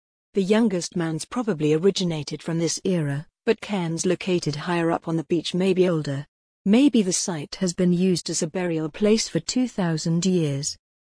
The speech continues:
Every mood, yes, every moment is of infinite value,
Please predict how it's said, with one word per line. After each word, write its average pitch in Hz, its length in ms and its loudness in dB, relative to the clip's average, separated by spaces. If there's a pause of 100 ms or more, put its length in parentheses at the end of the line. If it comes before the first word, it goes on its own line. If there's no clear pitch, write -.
(320)
Every 185 260 2
mood, 160 400 -2 (200)
yes, 165 540 0 (200)
every 214 280 4
moment 185 440 2
is 170 140 -4
of 170 100 -6
infinite 190 480 0
value, 156 480 -2